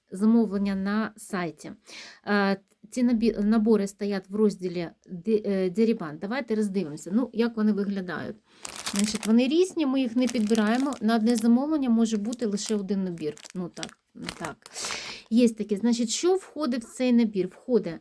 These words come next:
екошкіра. Е, так, ну ось давайте подивимося, ось такого розміру. Да? Тобто ось там дівчата складували, тут декілька даже поклали. Тут одна, ну, тобто, де могли. Так, далі. Е, входить чотири планера.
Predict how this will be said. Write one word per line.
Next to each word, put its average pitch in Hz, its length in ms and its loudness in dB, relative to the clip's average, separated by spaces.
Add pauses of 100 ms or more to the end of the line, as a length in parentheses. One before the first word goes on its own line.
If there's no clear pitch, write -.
екошкіра. 254 840 -4 (640)
Е, 254 540 2
так, 233 400 0
ну 220 180 2
ось 214 140 0
давайте 214 400 0
подивимося, 220 560 0
ось 220 80 -6
такого 233 440 2
розміру. 226 640 6 (200)
Да? 277 240 -6 (180)
Тобто 208 300 -2
ось 214 80 -4
там 185 220 -10
дівчата 208 440 -2
складували, 220 440 -2
тут 156 200 -10
декілька 233 520 -2
даже 214 380 -2
поклали. 220 680 -2 (600)
Тут - 520 -6
одна, 226 600 2
ну, 247 160 4
тобто, 180 360 -10 (200)
де 180 180 -8
могли. 196 460 0 (760)
Так, 202 240 0 (100)
далі. 196 400 2 (220)
Е, 202 220 0
входить 196 760 -2
чотири 285 240 -2
планера. 220 680 2